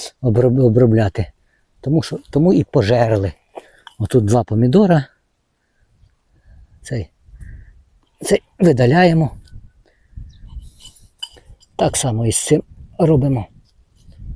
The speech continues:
Для чого йому мучитися і затіняти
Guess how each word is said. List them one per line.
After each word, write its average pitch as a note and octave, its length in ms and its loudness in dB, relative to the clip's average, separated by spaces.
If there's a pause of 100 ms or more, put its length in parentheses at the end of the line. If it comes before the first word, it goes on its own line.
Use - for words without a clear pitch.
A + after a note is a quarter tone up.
(360)
Для A#2+ 140 -6
чого D3+ 260 2
йому C#3 220 4
мучитися C3 640 0 (800)
і C#3 160 -2 (1200)
затіняти C3 920 0